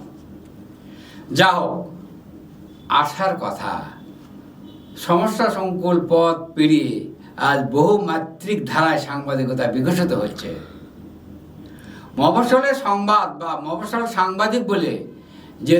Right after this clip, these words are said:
তাচ্ছিল্য বা নাক ছিটকানোর ভাব ছিল, ক্রমশ সে পরিস্থিতি কেটে যাচ্ছে। বেতন, ভাতা, আনুষাঙ্গিক সুযোগ সুবিধা ও পেশার মর্যাদা দানের ফলে সাংবাদিকতার মান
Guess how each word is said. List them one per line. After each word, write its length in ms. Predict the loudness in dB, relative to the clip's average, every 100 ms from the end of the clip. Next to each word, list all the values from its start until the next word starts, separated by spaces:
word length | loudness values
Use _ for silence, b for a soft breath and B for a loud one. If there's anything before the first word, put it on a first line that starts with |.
| 4
তাচ্ছিল্য 520 | 2 2 0 0 2 2 0 -2 -4
বা 120 | 0 0 0 0 2
নাক 260 | 4 2 0 -8
ছিটকানোর 540 | -8 -8 -2 0 0 2
ভাব 180 | 2 0 -4 -10
ছিল, 180 | -4 -2 -2 -6 B B B -18 -4
ক্রমশ 420 | 0 2 2 0 0 -2
সে 100 | -2 -4
পরিস্থিতি 400 | -4 -4 -4 -6 -6
কেটে 220 | -4 -4 -4
যাচ্ছে। 340 | -6 -8 -10 -12 -14 -16 -18 -18 -18 -18 -16 -16 -18 B B B B B 0
বেতন, 380 | 2 4 6 4 2
ভাতা, 320 | -2 0 2 2 0
আনুষাঙ্গিক 540 | 0 -2 2 4 4 2 0
সুযোগ 280 | -2 -2 -2 -2
সুবিধা 380 | 2 2 4 0 -2 B B
ও 20 | 0
পেশার 340 | 4 4 2 0 0
মর্যাদা 460 | 0 2 2 2 2 2
দানের 420 | 0 0 -2 -2 0
ফলে 240 | 2 2 0 -4 -10 B B -2
সাংবাদিকতার 640 | 0 0 0 0 -2 -4 -2 0
মান 240 | 0